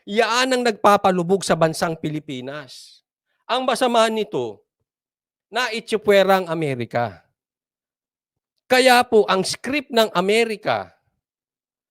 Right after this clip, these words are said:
is no to Duterte. They will do their best.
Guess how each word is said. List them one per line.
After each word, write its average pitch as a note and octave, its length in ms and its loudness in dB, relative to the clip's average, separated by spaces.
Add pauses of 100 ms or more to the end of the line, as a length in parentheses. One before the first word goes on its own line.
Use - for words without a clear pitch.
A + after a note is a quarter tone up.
(720)
is F#3+ 160 -6
no G#3 240 6
to G#3 160 0
Duterte. C#3+ 880 -4
They B3+ 480 4
will A3+ 320 -2 (120)
do A#3+ 560 2 (200)
their A#3 320 4
best. G#3+ 560 0